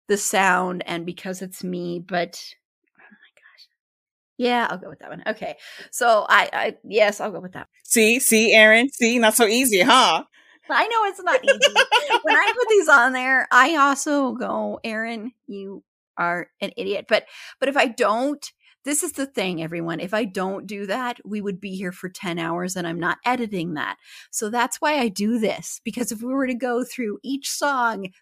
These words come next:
Speaker 1: that you liked and rank every David Bowie song, <laughs> we would be here.
Speaker 2: So what you're saying is that you wanna do that on a live stream. Got it.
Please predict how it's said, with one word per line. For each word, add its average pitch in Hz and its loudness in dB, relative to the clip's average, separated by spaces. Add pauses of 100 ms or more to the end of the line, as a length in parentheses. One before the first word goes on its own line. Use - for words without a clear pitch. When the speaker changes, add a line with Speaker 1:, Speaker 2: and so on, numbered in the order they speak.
Speaker 1:
that - -6
you 226 -10
liked 233 -2 (200)
and 214 -4
rank 233 0 (100)
every 226 2
David 226 2
Bowie 208 0
song, 170 -4
<laughs> 214 4
we - -2
would - 6
be 294 8
here. - 0 (140)
Speaker 2:
So 262 6
what 240 6
you're 240 0
saying 254 4
is 220 -2
that 202 -8
you 208 -4
wanna 202 -2
do 196 -2
that 180 2
on 170 -4
a - -4
live 151 0
stream. 147 -8 (160)
Got 143 4
it. 131 -4